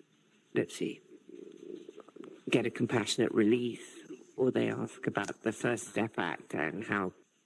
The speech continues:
credits are applied to their time, that sort of thing. And I answer those types of questions. I also help people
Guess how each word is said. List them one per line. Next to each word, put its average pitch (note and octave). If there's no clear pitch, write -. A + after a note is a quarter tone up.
credits -
are A2+
applied A2+
to A#2+
their G2
time, G#2
that C3
sort G#2+
of F#2+
thing. -
And G#2
I G2+
answer G2+
those G2+
types -
of -
questions. -
I C#3
also C3
help -
people A#2+